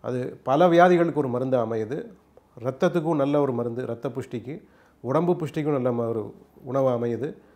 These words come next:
அதே மாதிரி அது மனசுக்கும் ரொம்ப முக்கியமான விஷயம். ஸ்ட்ரெஸ்ஸுக்கு பூசணிக்காய் மாதிரி ஒரு நல்ல காய் அமையாது. அதே மாதிரி அவங்க சாப்பாடு தேர்ந்தெடுக்கும் போது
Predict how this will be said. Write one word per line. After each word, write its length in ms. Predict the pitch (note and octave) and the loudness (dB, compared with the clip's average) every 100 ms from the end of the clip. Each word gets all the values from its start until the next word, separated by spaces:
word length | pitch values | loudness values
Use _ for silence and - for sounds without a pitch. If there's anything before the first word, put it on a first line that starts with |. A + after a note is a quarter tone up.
| _ _ | _ _
அதே 260 | - C#3 E3+ | -4 2 4
மாதிரி 560 | D#3+ C#3+ D3+ G3+ - - _ _ | 4 2 0 -2 -8 -20 _ _
அது 580 | C3 C3+ C#3 C3 B2 - - _ _ B2+ | -6 -2 0 0 -2 -8 -20 _ _ -2
மனசுக்கும் 480 | C#3+ F#3+ G3 F#3 F3 | 0 2 0 0 2
ரொம்ப 200 | C#3+ C#3 | 2 0
முக்கியமான 400 | A#2 C3+ B2 A#2+ | -2 -4 -2 -4
விஷயம். 240 | A#2 A#2 | -6 -16
ஸ்ட்ரெஸ்ஸுக்கு 840 | - D#3 D#3+ - G#3 D#3+ G3 - - | -10 -6 -6 -4 -4 -2 -2 -4 -8
பூசணிக்காய் 440 | E3 - D#3 C3+ | -8 -4 0 0
மாதிரி 220 | C#3+ C#3+ | 0 0
ஒரு 80 | B2 | -2
நல்ல 180 | A#2+ C3 | -2 -2
காய் 240 | C3 B2 | 0 -2
அமையாது. 340 | A2+ A2 G#2 - _ _ _ _ _ _ - | -2 -6 -12 -16 _ _ _ _ _ _ -12
அதே 280 | B2 E3 F#3 | -2 2 4
மாதிரி 520 | D#3 A#2+ B2 E3 - _ _ _ _ _ _ - | 4 2 0 -4 -10 _ _ _ _ _ _ -4
அவங்க 600 | C#3+ D#3 D3+ D3 C3+ C3 - _ | 0 2 6 6 4 -2 -12 _
சாப்பாடு 600 | - C#3 F3 G3+ F#3 F#3 | -4 0 2 4 4 4
தேர்ந்தெடுக்கும் 600 | - D#3+ E3+ D#3 C#3+ D#3 | 2 2 2 -2 -2 -4
போது 500 | B2+ B2 B2+ D3 - | 0 0 2 0 -2